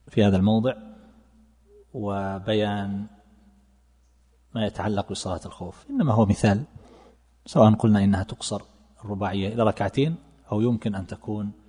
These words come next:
ركعة واحدة. و <clears throat>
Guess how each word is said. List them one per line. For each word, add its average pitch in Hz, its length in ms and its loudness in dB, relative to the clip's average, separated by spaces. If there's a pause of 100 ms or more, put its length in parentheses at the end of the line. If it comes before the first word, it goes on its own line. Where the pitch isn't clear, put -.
(600)
ركعة 98 420 -10
واحدة. 90 320 -10 (2250)
و 104 280 -6
<clears throat> 95 260 -2